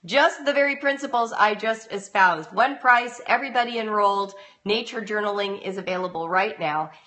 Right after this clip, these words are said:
if you want some support and that help of staying on track. Um, so spring registration is open, and I'm sure I'll be doing a scope this weekend with my son Jacob in New York.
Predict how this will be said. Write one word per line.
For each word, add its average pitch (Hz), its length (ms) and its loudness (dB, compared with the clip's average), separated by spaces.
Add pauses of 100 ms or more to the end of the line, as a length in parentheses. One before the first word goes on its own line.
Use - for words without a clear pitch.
if 185 160 -8
you 226 140 -6
want 220 280 2
some 185 160 -8
support 247 580 -2 (300)
and 196 200 2
that 180 240 -2
help 220 300 2 (180)
of 170 180 -4
staying 202 400 -2
on 180 260 0
track. 147 460 -6 (540)
Um, 190 340 4
so 208 220 -2
spring 277 320 -4
registration 208 720 -2
is 165 180 -8
open, 262 500 -4 (540)
and 196 320 2
I'm 247 340 2
sure 269 320 0
I'll 220 140 4
be 202 120 -6
doing 202 420 -4 (100)
a 190 80 0
scope 214 380 -4
this 185 200 -8
weekend 175 600 -2
with 180 180 -6
my 175 140 0
son 185 320 -4
Jacob 190 400 -4
in 165 100 -4
New 160 140 -6
York. 202 380 -2